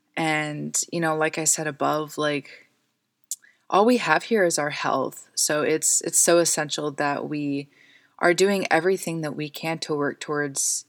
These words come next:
achieving that optimum health, the blessing of life that we are here with. And I did a little bit, a little bit of research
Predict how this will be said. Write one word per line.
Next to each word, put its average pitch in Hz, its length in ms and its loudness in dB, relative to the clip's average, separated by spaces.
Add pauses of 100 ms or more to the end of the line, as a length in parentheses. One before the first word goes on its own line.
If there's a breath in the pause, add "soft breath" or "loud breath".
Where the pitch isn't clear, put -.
achieving 156 520 -4
that 147 160 -2
optimum 143 460 -6
health, 131 500 -8 (120)
the 143 320 -4 (460 soft breath)
blessing 160 380 0
of 147 120 -8
life 139 280 0
that - 160 -4
we - 140 0
are - 80 -4
here 143 280 -6
with. - 480 -8 (1700 loud breath)
And 170 60 0
I 170 40 0
did 202 180 4
a 214 40 4
little 208 180 4
bit, 180 140 2 (320)
a 190 160 8
little 226 360 6
bit 208 240 6
of 175 260 4
research 160 720 0